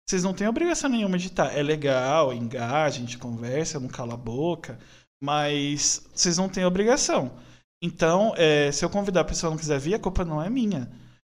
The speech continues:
E foda-se também, gente. Tem, o mundo já é do jeito que é,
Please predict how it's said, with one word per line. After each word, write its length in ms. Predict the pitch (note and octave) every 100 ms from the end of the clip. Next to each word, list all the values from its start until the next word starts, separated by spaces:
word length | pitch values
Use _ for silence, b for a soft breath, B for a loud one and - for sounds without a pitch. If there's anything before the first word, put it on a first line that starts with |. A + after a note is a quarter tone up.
| -
E 80 | B3+
foda-se 420 | - A#3+ C#4+ -
também, 460 | F#4+ F#4 G#3 G#3 D3
gente. 360 | - D#3 -
Tem, 240 | - F#3 F#3+
o 140 | E3+
mundo 380 | E3 D#3+ G#3 A#3
já 220 | F3 D#3
é 180 | D3 E3
do 140 | E3+
jeito 260 | E3 F3 -
que 180 | - G#3
é, 400 | D3 D#3+ A#3+